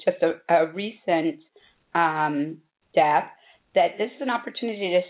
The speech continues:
start a ritual, um, and to even though it's a sad occasion because you're remembering, try to remember your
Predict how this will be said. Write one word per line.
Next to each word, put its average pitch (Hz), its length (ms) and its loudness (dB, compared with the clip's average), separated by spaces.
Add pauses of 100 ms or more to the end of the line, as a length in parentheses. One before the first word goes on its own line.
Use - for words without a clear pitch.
(140)
start 190 340 4 (280)
a 180 80 2
ritual, 175 680 -2 (440)
um, 160 440 0 (140)
and 175 460 0 (220)
to 175 500 -4 (1200)
even 247 200 2
though 202 140 4
it's 175 180 0
a 185 160 -12
sad 196 180 2
occasion 208 440 -2
because 175 280 0
you're 165 240 -6
remembering, 170 520 0 (420)
try 214 440 4 (200)
to 208 80 -12
remember 190 580 2
your 165 220 0